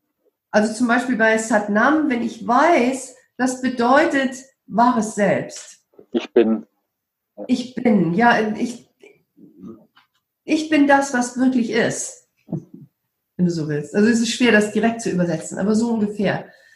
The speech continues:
Speaker 1: Wenn ich mir das klar mache und dieses Mantra dann in mir wiederhole,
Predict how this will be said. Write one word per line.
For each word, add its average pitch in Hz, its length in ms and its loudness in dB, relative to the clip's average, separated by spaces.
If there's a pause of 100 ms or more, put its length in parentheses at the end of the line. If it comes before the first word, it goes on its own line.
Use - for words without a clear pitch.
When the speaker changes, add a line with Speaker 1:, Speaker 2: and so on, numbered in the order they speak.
(3000)
Speaker 1:
Wenn 277 200 2
ich 285 160 4
mir 294 160 2
das 392 320 -2
klar 302 320 0
mache 202 340 0
und 220 140 -2
dieses 240 260 -6
Mantra 320 420 2
dann 262 320 0
in 285 400 4
mir 302 300 2
wiederhole, 262 1000 0